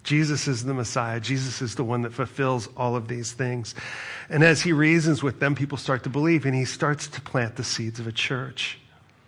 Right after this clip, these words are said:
But in Thessalonica, they, they come against this church quickly. There's a mob that's formed. And this mob forms out of jealousy,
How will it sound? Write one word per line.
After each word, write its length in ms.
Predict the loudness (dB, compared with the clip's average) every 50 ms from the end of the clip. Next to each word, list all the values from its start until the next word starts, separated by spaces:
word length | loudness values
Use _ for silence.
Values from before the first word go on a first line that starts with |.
| _ _ _ -20 -20 -20 -20 -20 -20 -20 -20 -20 -20 -20 -20 _ _ _ -2
But 120 | 2 4 4
in 160 | 4 4 4
Thessalonica, 880 | 2 2 2 4 4 4 4 6 6 6 6 6 6 4 2 0 -2 -2 -4 -10 -16 -2 2
they, 220 | 4 6 6 6 4
they 200 | 0 -2 -2 -2
come 240 | 0 0 0 0
against 420 | 0 2 4 4 4 4 2 0 -2
this 160 | -2 -2 -2
church 300 | -2 -2 -2 -2 -4 -6
quickly. 420 | -2 0 0 2 2 0 0 0
There's 220 | 0 0 0 0 0
a 40 | 0
mob 480 | 2 4 4 4 4 4 4 2 0
that's 220 | -2 -4 -4 -6 -8
formed. 480 | -6 -6 -6 -6 -4 -4 -6 -6 -8 -10 -16 -20 -20 -20 -20 _ _ _ _ _ _ _ _ _ _ -16 -8 -4
And 140 | 0 2 2
this 180 | 2 2 4
mob 340 | 6 6 8 8 6 6 4
forms 400 | 0 2 4 4 6 6 6 6
out 100 | 4 4
of 100 | 4 2
jealousy, 680 | 4 6 8 8 8 6 4 4 4 4 4 4 2